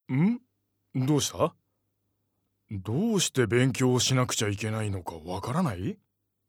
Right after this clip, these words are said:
<laughs> そうだな。例えば、ここにコップに入っているお茶がある。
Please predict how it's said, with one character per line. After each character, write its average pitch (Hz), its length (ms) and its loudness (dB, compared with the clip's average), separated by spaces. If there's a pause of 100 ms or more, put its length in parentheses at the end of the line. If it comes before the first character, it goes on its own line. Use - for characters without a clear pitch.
(140)
<laughs> - 840 -10
そ 107 380 0
う - 20 -2
だ 87 100 -6
な。 123 580 2 (760)
例 135 240 6
え 156 40 8
ば、 113 440 6 (320)
こ 117 160 -2
こ 156 100 6
に 143 320 6
コ 110 140 0
ッ 107 60 2
プ 185 180 4
に 185 80 8
入 170 160 6
っ - 40 0
て - 140 -6
い 92 100 -2
る 80 120 -10 (100)
お 101 60 -2
茶 110 120 -2
が 107 120 2
あ - 20 0
る。 76 160 -8